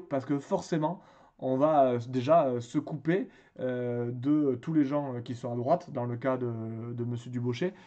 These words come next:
euh, ce qui v-, ce qui veut pas forcément faire, parce que s'il était de gauche et intelligent comme il dit, euh, il saurait qu'en disant ça, euh, il se coupe de tous les gens qui sont à droite, et que du coup, se couper de tous les gens qui sont à droite,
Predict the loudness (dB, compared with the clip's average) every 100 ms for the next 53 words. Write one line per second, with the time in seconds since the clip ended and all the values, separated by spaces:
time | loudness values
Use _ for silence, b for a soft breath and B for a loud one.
0 | B B B -6 -4 -4 -6 -6 0 2
1 | 2 -2 -6 -10 -12 -2 2 2 4 2
2 | 2 -2 0 0 0 0 -6 -4 0 0
3 | 2 2 4 2 -2 -4 -2 -2 -2 -2
4 | -2 -2 -2 -4 -6 -4 -2 -4 B B
5 | -14 -6 -6 -4 -6 -2 -2 0 0 -2
6 | -2 0 -2 0 0 0 B B -6 -4
7 | -2 0 0 2 0 0 -4 -4 -4 -4
8 | 0 2 2 0 -4 -8 -6 -4 2 2
9 | 0 -6 0 0 0 -4 -4 -4 -4 -8
10 | -8 -4 0 0 0 2 2 0 -6 -6
11 | 2 2